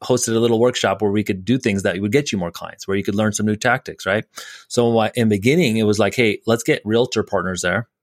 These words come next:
and let's educate them," right? And, um, and, and help them. And then follow up afterwards and you'll maybe get some business out of this whole thing, right? And it was more like, "Hey, just give value. This is, this is a high level of giving value." And then also saw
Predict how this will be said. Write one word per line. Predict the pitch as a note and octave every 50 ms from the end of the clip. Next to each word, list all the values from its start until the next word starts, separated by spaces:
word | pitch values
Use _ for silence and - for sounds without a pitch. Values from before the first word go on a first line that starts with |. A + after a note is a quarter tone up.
| _ _ _ _ _ _ _ _ - - -
and | A2+ A2
let's | G#2+ G#2 -
educate | - G#2+ A2 A2 - - E2+ - -
them," | - F2 F#2+ A2+ - _ _
right? | - G2 F2+ F#2 G2 F#2+ - _ _ -
And, | G#2+ G#2 G2 F#2+ F2+ F2 F2 F2 E2+ D#2+ -
um, | G2+ G2+ G2+ F#2+ F2+ E2+ E2+ F2 F2+ - _ _ _ _ _ _ _ - - _ -
and, | A2+ A2+ G2+ G2 - -
and | A#2 G#2
help | G#2+ B2 A2+ G#2+ -
them. | - F2 E2 E2+ G2+ - _ _ _ -
And | A2 A2 A2
then | A2 G#2+ G#2+ G#2 G2+ G2 F#2+ - _ _ _ _ _ _
follow | - - B2+ A#2 A#2 A#2
up | A2 G2+
afterwards | G#2+ G2+ G2+ - A2+ A2 A#2 A#2+ - -
and | G2 G2 G2 F#2 - - _
you'll | G#2 G#2 F#2+
maybe | G2 G2+ G2+ F#2+ G2+
get | F#2 G#2 G2 -
some | G#2 F#2+
business | A2 A#2+ - A#2+ E2 - - -
out | - F2 F2
of | E2+
this | E2 E2+ -
whole | - F2+ D#2+
thing, | - - D#2+ E2 E2+
right? | E2+ F2+ G2 G2+ E2+
And | G2+ G#2 G#2
it |
was | G2+ G2+ F2+ F#2
more | G#2 G#2+ G#2+ G#2
like, | G2 F#2 F2+
"Hey, | - A#2+ A2+
just | G2+ A2 G2+ F#2+
give | A2 A2+ G2
value. | F#2+ G2 G2 G2 F#2+ F#2+ G2 G2 G2 G2 - - - _ _ -
This | A2+ G#2 G#2
is, | G#2+ G#2 G#2 G#2 -
this | - A2+ G#2
is | G#2+
a | G#2
high | - - A2+ A2
level | G#2+ A2 G#2+ G#2 G2
of | F#2+ G2
giving | G#2+ F#2+ F#2+
value." | G#2 A2 G#2+ G2 F2
And | - A2+
then | A2+ G#2+
also | G#2+ B2+ E3 - - G3+ D#3
saw | - - C3 A2 G#2+ G#2 G2+